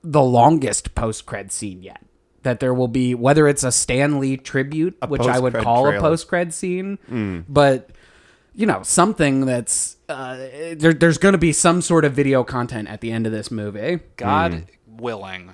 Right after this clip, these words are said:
Speaker 3: that they just put a camera in front of him, in front of a green screen, and just let him say thank you to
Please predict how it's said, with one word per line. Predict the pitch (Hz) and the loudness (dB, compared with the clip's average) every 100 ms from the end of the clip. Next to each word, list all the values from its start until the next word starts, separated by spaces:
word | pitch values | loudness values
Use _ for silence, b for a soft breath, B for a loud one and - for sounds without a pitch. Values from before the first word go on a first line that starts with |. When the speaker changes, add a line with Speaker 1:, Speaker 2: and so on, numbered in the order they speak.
| _ | _
Speaker 3:
that | 104 101 - | -18 -16 -14
they | 110 117 123 | -12 -10 -12
just | - 110 101 98 - _ | -14 -14 -14 -16 -20 _
put | - 120 | -12 -12
a | 151 | -10
camera | - 131 127 123 | -12 -10 -10 -10
in | 110 | -12
front | - 117 113 | -12 -12 -12
of | 107 | -12
him, | 120 107 104 | -14 -12 -14
in | 98 | -16
front | - 107 | -16 -14
of | 110 | -16
a | |
green | 104 104 101 | -16 -16 -14
screen, | - - 98 98 - | -14 -12 -12 -14 -16
and | 95 | -16
just | 110 104 117 | -14 -12 -10
let | 107 104 | -12 -12
him | 107 104 | -14 -12
say | - 101 85 | -12 -12 -14
thank | 90 98 107 107 117 | -12 -10 -10 -12 -12
you | 107 104 | -12 -12
to | - 110 87 | -14 -16 -16